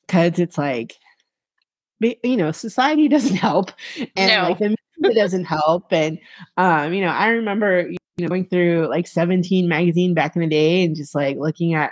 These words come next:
Speaker 1: uh, you know, the photos and whatnot, and so, you know, that was kinda, like, one of the reasons I, I worked with high school senior girls specifically,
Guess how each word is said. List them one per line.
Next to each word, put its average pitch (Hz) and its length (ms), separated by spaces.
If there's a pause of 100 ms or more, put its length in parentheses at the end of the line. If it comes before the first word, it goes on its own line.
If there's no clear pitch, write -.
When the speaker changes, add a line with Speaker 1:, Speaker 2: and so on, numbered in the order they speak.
Speaker 1:
uh, 147 300
you 160 100
know, 135 180
the 147 440 (100)
photos 156 360
and 170 120
whatnot, 147 440 (460)
and 160 480
so, 156 340
you 165 140
know, 156 120
that 160 180
was 185 140
kinda, 160 240
like, 160 180
one 170 140
of 165 100
the 143 100
reasons 160 420 (100)
I, 143 420
I 151 100
worked 147 340
with 214 140
high 160 160
school 160 260
senior 147 560
girls 156 400
specifically, 175 1000